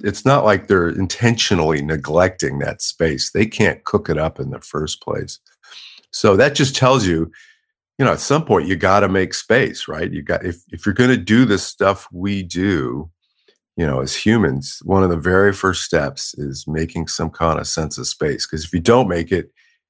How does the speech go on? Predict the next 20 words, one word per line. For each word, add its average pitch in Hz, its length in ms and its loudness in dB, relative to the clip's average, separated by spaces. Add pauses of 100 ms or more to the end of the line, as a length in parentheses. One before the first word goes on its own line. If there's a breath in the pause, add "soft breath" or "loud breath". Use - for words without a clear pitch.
(160)
you 95 80 0
don't 92 280 4
interact 87 560 2
in 90 120 4
it, 82 100 0
you 85 100 -4
don't 87 220 0
reach 90 320 0
into 90 400 2
it. 87 100 2
It's 90 240 -4
just - 280 -4
not 67 280 -6
there. 87 240 2
You 69 80 -4
don't 82 220 0
move 85 380 -4 (180)
anywhere 87 340 2
near 85 300 4
it. - 140 -2